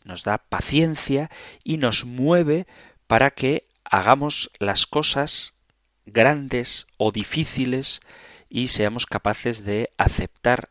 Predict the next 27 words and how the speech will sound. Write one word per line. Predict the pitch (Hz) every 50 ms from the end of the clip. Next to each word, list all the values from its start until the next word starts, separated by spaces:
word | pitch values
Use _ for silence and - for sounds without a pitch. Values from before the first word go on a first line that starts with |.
| _
los | - 98 101 95 - - -
sufrimientos | - - 135 135 - 120 120 113 110 120 117 110 - - 120 113 - - - _ _ _ _
con | - 165 175 151 117
alegría, | 98 95 95 92 101 104 117 113 110 113 127 - _ _ _ - - - - - - - - - _ _ -
y | 120 123 127 139 147 - -
el | - 92 90 90 90
don | 107 107 117 120 120 - - _ _
de | - 90
temor | - - 87 85 95 104 110 110
de | 117 117
Dios, | 113 113 113 113 113 - - - - - - _ _ _ _
que | - - 123 131 - - _ _ _ _ - - _ -
inclina | 135 123 120 117 107 - - 160 185 185 160 139 143 165 - - -
nuestra | - 104 104 - - - 107 101
voluntad | 107 120 123 127 127 123 - 120 123 123 - - - _ - - _ _ _ _ _
para | - 107 117 127
respetar | 127 - 110 104 95 - - - - 92 - 120 127 135 - - _
a | - 95 92
Dios | 98 101 117 123 120 - - - - - _ _ -
como | 98 92 92 90
Padre, | - - 131 147 143 139 135 143 165 - _ _ - - - _ _ -
para | - 95 95 90
respetar | 90 92 87 - - 95 - - 110 110
su | - - - 104
voluntad | 95 95 95 90 90 92 90 - - 139 143 143 139 - _ _ - - - _ _ _
y | - 131
que | - - - 127 135 - - _